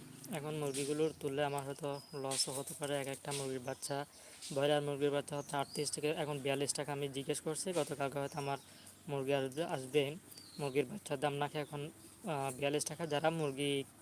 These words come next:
তুলতে চাচ্ছেন, অবশ্যই একটু মার্কেট যাচাই বাছাই করে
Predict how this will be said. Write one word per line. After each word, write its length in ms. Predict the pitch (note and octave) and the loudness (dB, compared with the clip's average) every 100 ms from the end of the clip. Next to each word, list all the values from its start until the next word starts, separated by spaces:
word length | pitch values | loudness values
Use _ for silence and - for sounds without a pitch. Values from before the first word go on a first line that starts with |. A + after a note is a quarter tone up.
| - - | -18 -4
তুলতে 400 | D3+ C#3+ E3 D#3 | -2 0 4 4
চাচ্ছেন, 360 | - D3+ - F3+ D#3+ E3 - | 4 0 0 0 0 -4 -8
অবশ্যই 460 | D#3 D3 - D3+ D3 - - - - | 2 2 4 2 2 -2 -18 -14 -4
একটু 200 | D3+ D#3+ | -2 2
মার্কেট 320 | D3+ C#3 D3+ | 2 2 2
যাচাই 280 | C#3 C#3+ D#3 | 4 6 6
বাছাই 220 | C#3+ C3 C#3+ | 4 2 2
করে 200 | D3 | 0